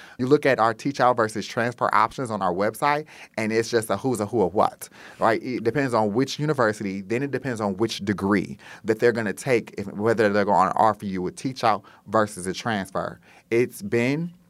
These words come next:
a nightmare with institutions clearly only looking out for their best interest instead of being community minded in this moment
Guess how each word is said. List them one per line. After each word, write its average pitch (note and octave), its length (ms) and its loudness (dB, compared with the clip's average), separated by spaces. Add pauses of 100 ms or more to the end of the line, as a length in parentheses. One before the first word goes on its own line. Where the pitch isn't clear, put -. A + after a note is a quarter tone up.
(300)
a A2 100 2
nightmare D3 960 -2 (300)
with B2+ 280 0
institutions C3 1000 -4 (280)
clearly C#3+ 460 0
only A#2+ 220 0
looking A2+ 240 -2
out G2 160 0
for G#2 100 -2
their G2+ 220 2
best B2+ 220 0
interest E3+ 520 -6 (360)
instead C3+ 340 0
of A#2+ 280 0
being B2 360 -2
community B2+ 520 -6
minded A2+ 480 0
in G2 140 -2
this F#2+ 180 -6
moment G#2+ 500 0